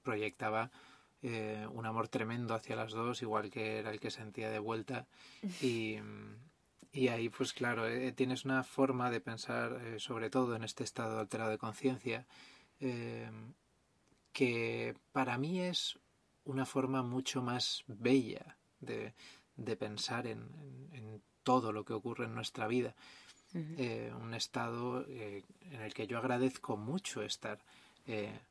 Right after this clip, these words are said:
Speaker 1: al igual que, que la serenidad. Realmente, eh, ni me gustaría estar siempre sereno,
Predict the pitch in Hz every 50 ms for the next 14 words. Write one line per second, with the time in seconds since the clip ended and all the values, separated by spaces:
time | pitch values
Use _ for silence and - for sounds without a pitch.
0 | _ _ _ _ - - 127 113 110 110 101 104 127 147 170 160 - - 127 117
1 | 113 110 113 - - - - - 135 113 107 113 117 110 113 107 - - 120 104
2 | 107 104 107 104 110 147 165 - _ _ _ _ - - 127 113 110 110 110 113
3 | 117 117 - 127 120 120 120 - - - - - - - _ - 127 117 113 113
4 | 110 110 110 117 117 120 120 _ 139 127 113 113 107 110 107 107 107 - - 117
5 | 110 117 127 - - 135 127 - - 135 123 117 143 131 - 139 117 113 113 110
6 | 110 120 151